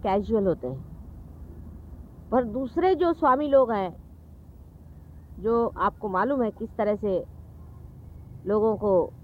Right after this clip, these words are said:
ध्यान में डालते हैं और कैसा उनका फ़ायदा उठाते हैं,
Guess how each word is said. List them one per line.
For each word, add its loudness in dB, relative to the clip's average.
ध्यान 4
में 2
डालते 2
हैं -4
और 0
कैसा 0
उनका 2
फ़ायदा 4
उठाते 2
हैं, 2